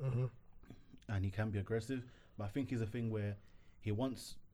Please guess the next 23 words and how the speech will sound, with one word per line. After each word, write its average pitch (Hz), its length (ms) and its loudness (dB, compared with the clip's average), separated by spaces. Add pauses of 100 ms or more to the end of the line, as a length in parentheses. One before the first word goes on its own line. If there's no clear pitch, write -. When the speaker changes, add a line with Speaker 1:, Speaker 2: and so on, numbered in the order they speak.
Speaker 2:
everyone 110 320 0
to 104 100 -2
be 98 260 2
in 92 220 0
rhythm 101 500 4
as 92 200 -2
well. 104 320 4 (1120)
And 101 160 4
then, 98 220 2
so 98 380 2
he's 98 120 -6
not, 127 240 2
not 139 140 4
saying 127 180 2
that 117 100 0
he's 101 160 2
shying 110 300 2
away 104 120 4
from 101 160 0
shots, 104 260 -4
but 95 120 -2
he's 95 240 -2
not 113 180 2